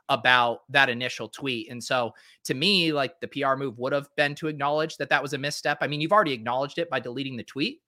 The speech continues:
So why not just kind of put a bow on that by apologizing? And, you know, it's tough. Like, there was still even the article up on E S P N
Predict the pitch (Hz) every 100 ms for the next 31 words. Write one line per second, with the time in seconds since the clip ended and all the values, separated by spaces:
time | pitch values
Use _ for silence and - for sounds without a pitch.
0 | _ - - 139 123 123 147 151 135 113
1 | 139 - - 135 120 - - 131 117 127
2 | 123 117 120 113 101 _ _ - 135 123
3 | 117 123 - 143 165 131 123 117 120 117
4 | - - - 151 147 147 - 233 202 202
5 | - - - 139 - 151 143 - 175 165
6 | 160 143 139 135 139 135 143 156 170 131
7 | 120 117 _ _ - 143 143 - 135 135
8 | 135 131 127 _ _ _ - 151 135 -
9 | 139 175 143 127 135